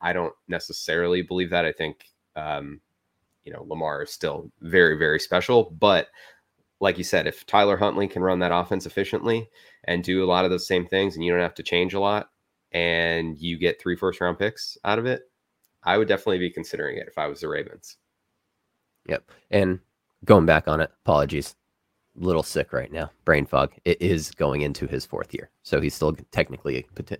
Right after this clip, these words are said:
Speaker 2: under contract for two more years.
Speaker 1: Okay. All right. You don't have covid, do you?
Speaker 2: I don't think so.
Speaker 1: Okay. Well,
Speaker 2: Catch me through the phone.
Speaker 1: now, now, now I don't, uh, I don't hate the fact that we don't record in person.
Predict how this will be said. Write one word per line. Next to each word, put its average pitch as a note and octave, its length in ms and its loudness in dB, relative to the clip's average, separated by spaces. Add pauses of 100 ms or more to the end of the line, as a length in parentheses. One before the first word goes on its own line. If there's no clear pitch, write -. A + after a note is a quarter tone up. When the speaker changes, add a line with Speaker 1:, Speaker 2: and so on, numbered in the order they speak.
(140)
Speaker 2:
under D#2+ 180 0
contract - 420 -6
for - 100 -20
two - 120 -14
more - 140 -8
years. - 240 -10 (760)
Speaker 1:
Okay. F2 220 -6 (580)
All A#2+ 80 -14
right. G#2+ 220 -8 (800)
You F#2+ 80 -6
don't G2 100 -2
have - 120 -8
covid, - 360 -6
do - 80 -16
you? C#2+ 120 -14 (880)
Speaker 2:
I D#2+ 100 -12
don't A#2 200 -10
think F2 180 -8
so. - 160 -18 (1300)
Speaker 1:
Okay. - 240 -14 (560)
Well, - 260 -16 (560)
Speaker 2:
Catch - 200 0
me D#2 80 4
through D2 160 -2
the C#2 60 -8
phone. - 140 -4
Speaker 1:
now, F2 220 -2 (580)
now, F#2+ 280 0
now F#2+ 240 4
I G2 80 6
don't, F#2 240 2
uh, D#2+ 380 -2 (400)
I F2+ 60 -4
don't E2 160 -2
hate F2 200 -2
the - 60 -20
fact D#2+ 280 -6
that - 80 -8
we D#2 100 -12
don't D#2 160 -8
record D#2 340 -10
in D2 60 -18
person. - 380 -14